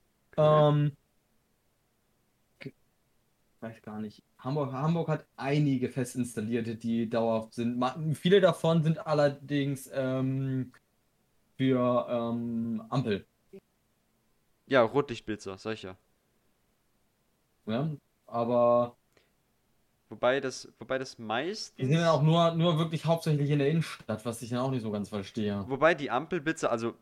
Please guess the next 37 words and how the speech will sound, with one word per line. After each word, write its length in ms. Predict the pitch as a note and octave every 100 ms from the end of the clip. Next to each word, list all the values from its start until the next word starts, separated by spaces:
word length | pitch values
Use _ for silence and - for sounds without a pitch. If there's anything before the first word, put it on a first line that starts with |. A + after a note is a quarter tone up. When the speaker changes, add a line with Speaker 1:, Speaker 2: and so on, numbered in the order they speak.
| -
Speaker 1:
das 160 | A#2+
sind 100 | D3
ja 140 | D3 B2
wahrscheinlich 320 | B2 C3+ B2+
diese 220 | B2 A#2+
runden 340 | A#2 C#3 A#2+ A#2
Säulen 320 | A2 B2+ C3
mit 160 | A#2
den 240 | A2+ G#2+ G2
Fenstern 460 | A2 A#2 - C#3+
drin. 320 | C3+ D3+ E3+ G3 _ _ _ _ _ _ _ _ _ _ _ _ _ _ _ _ _
Wie 80 | -
sie 80 | G2+
Speaker 2:
Ja. 120 | F#2+
Speaker 1:
ja 280 | A2+ A#2 - - _ - A2+
in 100 | G#2
Deutschland 360 | A2 G#2 G#2+ G2+
Land 280 | G2+ G2
auf 220 | G#2+ A2 G#2+
und 80 | G2
Land 160 | F#2
ab 160 | A2 -
überall 280 | A2 G2 F#2+
stehen. 420 | - B2+ D3+ D#3+ -
Also 160 | G#2 G#2
diese 160 | G#2
klassischen 420 | - A#2 A#2+ A#2+ A#2
starren 540 | - G#2 A2+ C3+ C3+
Kästen 380 | C3 C3 - B2
von 160 | A#2+ -
Trafipax, 560 | A2+ C3+ - B2+ -
die 80 | -
kennen, 400 | - A2 C3 C3
die, 120 | A2 F#2+
die, 160 | G#2
die 180 | F2+ A2
verschwinden 640 | A#2+ A2+ B2 D3 B2 F#2